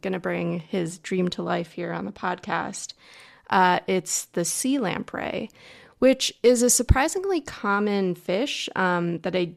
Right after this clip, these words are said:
didn't know about in Atlantic waters, um, that's slowly making its, well, no, no, no, I should not say slowly, pretty <laughs> quickly making its, um,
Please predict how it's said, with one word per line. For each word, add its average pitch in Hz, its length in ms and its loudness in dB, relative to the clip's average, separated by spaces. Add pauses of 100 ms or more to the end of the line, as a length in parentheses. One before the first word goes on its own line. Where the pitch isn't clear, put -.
(100)
didn't 196 480 0 (280)
know 190 360 2
about 170 520 2
in 202 160 4
Atlantic 180 480 -2
waters, 180 680 -2 (520)
um, 180 220 4
that's 175 240 2
slowly 202 800 4
making 175 560 2
its, 170 500 -2
well, 180 260 6 (120)
no, 214 120 10
no, 196 80 8
no, 175 240 0
I 165 80 0
should 196 180 2
not 196 200 2
say 185 140 0
slowly, 180 520 -2 (280)
pretty 285 320 6
<laughs> - 100 -4
quickly 180 680 0
making 180 600 -4 (100)
its, 170 400 -4
um, 170 460 2